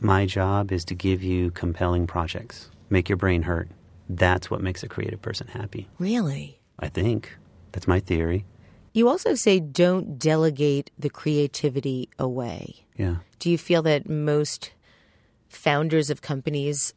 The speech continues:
Speaker 2: ultimately end up doing that, giving away the creativity and becoming managers?
Speaker 1: Yeah, I think business is, uh, a craft, a crafty thing. You're a craftsman, you build something,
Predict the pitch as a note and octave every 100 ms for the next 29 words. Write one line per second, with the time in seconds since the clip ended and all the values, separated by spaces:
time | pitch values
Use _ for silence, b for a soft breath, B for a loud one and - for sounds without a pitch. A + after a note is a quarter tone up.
0 | _ _ _ - D3+ - E3 D3 D3+ -
1 | C#3+ D3 C#3 - C#3 D3 E3 F3 F#3+ -
2 | - C#3 C#3 C#3 C3+ C#3 C#3+ - C#3+ C3+
3 | C#3+ C#3 D#3+ D#3+ C#3+ C3 - - - C#3
4 | C3+ C3+ C3+ F3 - A#3 A3+ - A2 G#2
5 | F#2+ F#2+ F2 F#2+ F#2+ E2+ F#2 E2+ F2+ F2
6 | E2+ F2 F2+ - F#2+ E2+ E2+ - - -
7 | - - - F#2+ - F#2 E2+ F#2 D#2+ E2
8 | E2 - F#2+ F2 F#2+ F#2+ - B2+ A#2+ F#2
9 | E2+ F#2 F#2+ - F2+ F2+ G2+ A#2